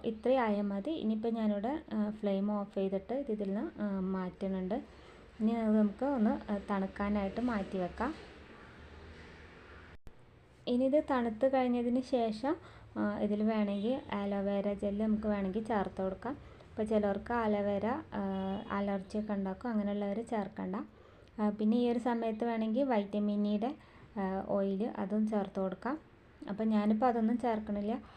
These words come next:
ആ, ഓയിലി, ഓയിലി സ്കിൻ ഉള്ളവർക്കൊക്കെ, ആ, വിറ്റാമിൻ ഇ ചേർക്കണത് അത്ര നല്ലതായിരിക്കില്ല. അപ്പൊ അതുകൊണ്ട് ഞാനിപ്പോ ഇത് ഈ ഒരു രണ്ട് ഇൻഗ്രീഡിയൻസ് മാത്രമേ ചേർക്കണുള്ളൂ. ആ, ക്യാരറ്റിൻ്റെ ജ്യൂസും,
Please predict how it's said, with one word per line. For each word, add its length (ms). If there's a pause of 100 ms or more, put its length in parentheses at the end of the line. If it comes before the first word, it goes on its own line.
(280)
ആ, 360
ഓയിലി, 380 (160)
ഓയിലി 320
സ്കിൻ 380
ഉള്ളവർക്കൊക്കെ, 840 (260)
ആ, 80
വിറ്റാമിൻ 540
ഇ 60
ചേർക്കണത് 540
അത്ര 340 (480)
നല്ലതായിരിക്കില്ല. 760
അപ്പൊ 220
അതുകൊണ്ട് 300
ഞാനിപ്പോ 420
ഇത് 340
ഈ 140
ഒരു 180
രണ്ട് 280
ഇൻഗ്രീഡിയൻസ് 580
മാത്രമേ 440
ചേർക്കണുള്ളൂ. 720 (480)
ആ, 80
ക്യാരറ്റിൻ്റെ 680
ജ്യൂസും, 460